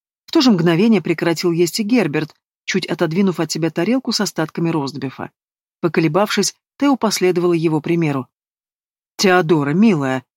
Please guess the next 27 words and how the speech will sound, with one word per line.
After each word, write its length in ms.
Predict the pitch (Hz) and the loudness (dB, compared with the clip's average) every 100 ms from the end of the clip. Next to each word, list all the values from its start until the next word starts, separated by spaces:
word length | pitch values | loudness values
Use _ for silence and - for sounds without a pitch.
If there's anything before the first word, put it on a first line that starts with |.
| _ _ _ _ - | _ _ _ _ -8
Старуха 440 | 170 - 170 160 160 | -4 0 0 -2 -6
потянулась 500 | 160 180 185 175 - | -4 0 2 0 0
к 80 | |
ней 140 | 175 160 | -2 -2
через 280 | - 160 - | -2 -2 -2
стол, 320 | - 233 208 _ _ | 0 0 -2 _ _
положила 480 | 180 180 165 175 175 | 0 2 4 2 2
на 220 | 180 180 | 0 0
руку 240 | 160 151 160 | 0 -2 -4
искореженные 600 | - 170 170 160 160 160 | -2 0 0 0 0 -2
артритом 440 | 156 170 170 180 | -2 -4 -4 -6
пальцы, 480 | - 269 226 - 160 _ _ - | -4 -4 -2 -4 -6 _ _ -8
жесткие, 560 | 156 175 220 - - 160 | -2 0 -2 -4 -6 -4
холодные, 460 | 165 180 190 180 | -2 0 0 -2
как 220 | - 170 | -2 -6
корни 340 | - 185 175 180 | -2 -2 0 0
дерева. 420 | 165 139 127 131 _ _ _ _ _ _ _ _ _ _ _ _ _ _ _ _ | 0 0 -2 -4 _ _ _ _ _ _ _ _ _ _ _ _ _ _ _ _
"Возможно, 600 | 170 180 170 170 170 180 | 0 2 2 2 2 0
мои 220 | 175 170 | 0 0
слова 300 | 160 165 160 | -2 -2 -2
прозвучат 600 | 160 170 151 160 180 165 - _ | -2 -2 -2 -2 -2 -2 -6 _
эгоистично, 840 | - 165 170 - 262 254 - 147 151 _ _ - | -4 0 0 0 -2 -2 -2 -6 -8 _ _ -2
но 100 | 170 | 2
я 160 | 175 | 4
должна 320 | 165 160 170 | 2 2 0
это 120 | 180 190 | 0 -4
сказать. 580 | - 208 160 - - | -4 -4 -4 -8 -14